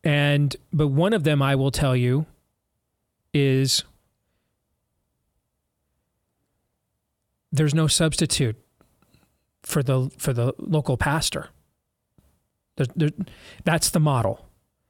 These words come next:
And I, I don't want our show to do something that <clears throat> I am no fan of whatsoever, and that's the franchising of, of ministries. The one church and multiple location stuff really bothers me.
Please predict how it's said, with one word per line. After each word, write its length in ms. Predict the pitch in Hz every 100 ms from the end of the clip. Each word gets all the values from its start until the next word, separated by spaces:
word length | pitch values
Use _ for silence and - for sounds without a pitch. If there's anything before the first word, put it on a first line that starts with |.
| _ -
And 100 | 156
I, 140 | 196 - - -
I 160 | 165 214
don't 240 | 226 214
want 200 | 196 175
our 200 | 160 170
show 320 | - - 175
to 140 | 165 160
do 500 | 147 156 160 156 -
something 480 | - 175 147 160 143
that 240 | 135 131 - - - -
<clears throat> 360 | - 277 190 -
I 180 | 170 185
am 200 | 151 151
no 200 | 160 156
fan 320 | - 151 143
of 220 | 135 120 -
whatsoever, 840 | 143 139 170 - 175 151 143 147 151
and 100 | 147
that's 180 | 160 -
the 100 | 185
franchising 1120 | - - 180 185 190 - 165 160 147 151 147 - _ _
of, 260 | 143 131 143
of 160 | 160 127
ministries. 580 | 135 127 - 104 - - _ _ _ _ _ _ _ _ _ _ _ _
The 100 | 151
one 240 | 131 165 175
church 400 | - 175 165 -
and 100 | 139
multiple 440 | 151 160 156 156
location 500 | 147 135 156 151 156
stuff 320 | 147 165 147 -
really 300 | 160 160 147
bothers 480 | 131 117 120 104
me. 160 | 117 120